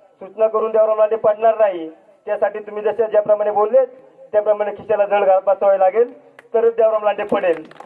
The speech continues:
त्यामुळे विरोधकांना मी एक या मीडियाच्या माध्यमातून सांगू इच्छितो का तुम्ही टीका करत असताना नुसतं तुम्ही मीडियासमोर बोलून देवराम लांडे काय पडू शकत नाही. मग ती पंचायत समितीची निवडणूक असो, जिल्हा परिषदेची निवडणूक असो, अथवा सोसायटीच्या निवडणूक असो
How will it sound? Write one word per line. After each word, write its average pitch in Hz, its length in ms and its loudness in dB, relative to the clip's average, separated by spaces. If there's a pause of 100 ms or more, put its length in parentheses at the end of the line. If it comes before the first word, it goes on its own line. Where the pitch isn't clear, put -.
(480)
त्यामुळे 190 280 -4
विरोधकांना 208 480 0
मी 208 120 -4
एक 208 220 -2 (720)
या 202 100 -10
मीडियाच्या 220 420 0
माध्यमातून 220 420 0
सांगू 208 220 -2
इच्छितो 208 480 -2 (340)
का 226 60 0
तुम्ही 240 240 -2
टीका 240 260 0
करत 240 220 2
असताना 240 320 0
नुसतं 233 240 0
तुम्ही 240 340 2
मीडियासमोर 233 520 0
बोलून 226 320 2 (920)
देवराम 226 300 2
लांडे 233 200 2
काय 233 120 2
पडू 226 220 0
शकत 226 340 0
नाही. 190 240 2 (380)
मग 208 160 -6
ती 226 140 -4
पंचायत 226 400 0
समितीची 226 460 -2
निवडणूक 220 340 0
असो, 226 180 2
जिल्हा 214 200 -2
परिषदेची 220 380 -4
निवडणूक 214 340 -2
असो, 190 440 0 (720)
अथवा 220 440 4
सोसायटीच्या 233 560 0
निवडणूक 214 400 -4
असो 165 400 -2